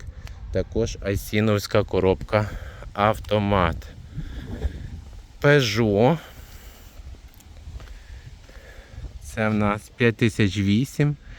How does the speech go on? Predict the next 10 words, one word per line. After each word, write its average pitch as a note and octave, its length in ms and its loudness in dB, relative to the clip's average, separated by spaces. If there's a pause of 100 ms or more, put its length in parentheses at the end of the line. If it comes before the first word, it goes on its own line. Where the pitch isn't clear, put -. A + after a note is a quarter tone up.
(280)
семимісне, A#2 960 6 (560)
ціна A2+ 420 4
тринадцять A2 720 2 (500)
п'ятсот G#2 500 2 (1000)
євро. F2 800 2 (640)
Такий A#2 420 2
швидкий A2+ 680 0 (120)
огляд D#3+ 400 0 (600)
сьогодні A2 640 0
зробили. C#3+ 680 2